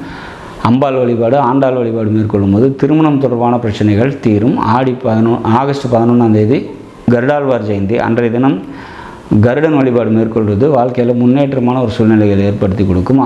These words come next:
ஆகஸ்ட் பதினாறாம் தேதி வரலட்சுமி நோன்பு. அன்றைய தினம் அன்னை மகாலட்சுமி வழிபாடு மேற்கொள்வது சிறப்பான வாழ்க்கை சூழ்நிலையை தரும், சகலவித ஐஸ்வர்யங்களையும் தரும். இருபத்தாறாம் தேதி கோகுலாஷ்டமி. அன்றைய தினம் விரதம் இருந்து பெருமாள் வழிபாடு மேற்கொள்ளும் போது, கிருஷ்ணர் வழிபாடு மேற்கொள்ளும் போது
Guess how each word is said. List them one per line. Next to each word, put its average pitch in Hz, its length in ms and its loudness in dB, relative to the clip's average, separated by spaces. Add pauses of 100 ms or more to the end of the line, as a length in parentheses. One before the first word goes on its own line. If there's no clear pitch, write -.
ஆகஸ்ட் 127 260 -2 (120)
பதினாறாம் 120 520 0
தேதி 104 200 0 (560)
வரலட்சுமி 127 460 -2
நோன்பு. 107 320 2
அன்றைய 117 260 0
தினம் 131 180 2 (500)
அன்னை 113 160 2
மகாலட்சுமி 135 580 0
வழிபாடு 117 400 2
மேற்கொள்வது 107 500 0 (140)
சிறப்பான 135 480 -2
வாழ்க்கை 120 320 0
சூழ்நிலையை 110 400 0
தரும், 131 220 2
சகலவித 117 380 0 (120)
ஐஸ்வர்யங்களையும் 110 640 0
தரும். 110 200 2 (500)
இருபத்தாறாம் 131 720 0
தேதி 107 180 0
கோகுலாஷ்டமி. 117 720 0
அன்றைய 110 280 4
தினம் 123 240 2
விரதம் 123 360 0
இருந்து 107 240 2 (160)
பெருமாள் 135 340 2
வழிபாடு 110 420 0
மேற்கொள்ளும் 107 440 -2
போது, 120 160 2 (480)
கிருஷ்ணர் 131 400 0
வழிபாடு 110 400 -2
மேற்கொள்ளும் 107 460 0
போது 101 180 2